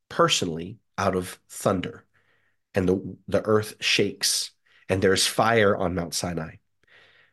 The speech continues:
And the children of Israel are terrified and say, "All right, no, no more of that. We're opting out. You, you, Moses, you go talk to him for us." And apparently it's not that big of a deal.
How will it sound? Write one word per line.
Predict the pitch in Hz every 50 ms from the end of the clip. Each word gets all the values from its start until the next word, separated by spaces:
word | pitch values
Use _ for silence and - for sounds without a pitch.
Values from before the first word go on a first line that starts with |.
| _ _ -
And | 92 87
the | 85
children | - - 117 113 110 117 107
of | 98 92
Israel | 101 101 98 104 101 101 98
are | - 85 80
terrified | - - - - 98 95 101 104 - - 117 117 120 123 120 -
and | 98 85 85
say, | - - 95 90 90 90
"All | - - 131
right, | 139 127 - - -
no, | - 120 127 123 -
no | 120 127 127
more | 135 131 123 120 123 110
of | 101
that. | - 82 73 - _ _ _ _ _ _ _ _ _ _ _ _ _ _ _ _ _ _ _ _
We're | - 104
opting | 113 120 120 - - 113 107
out. | 101 90 87 - _ _ _ _ _
You, | - 104 143 143
you, | 127 117 147 156 156 139 - - _ _ _ _ _
Moses, | - 127 131 135 135 113 120 113 107
you | 123 127
go | 120 113
talk | 98 - 104 92 90
to | - 101
him | 92 87
for | - - - -
us." | - - - - - _ _ _ _ _ _ _ _ _ _ _ _ _ _ _ _ - - - - - - _ _ _ _ _ _ _ _ _ _ _ _ _ _ _ _ _ _ _ _ _ _ _ _ _ _ _ _ _
And | 180 185 185 180
apparently | 180 175 220 240 262 254 220 214
it's | 190 175 180
not | 196 190 196
that | - 208 165 - 143
big | 127 110 101
of | 98 90
a |
deal. | 82 85 71 - -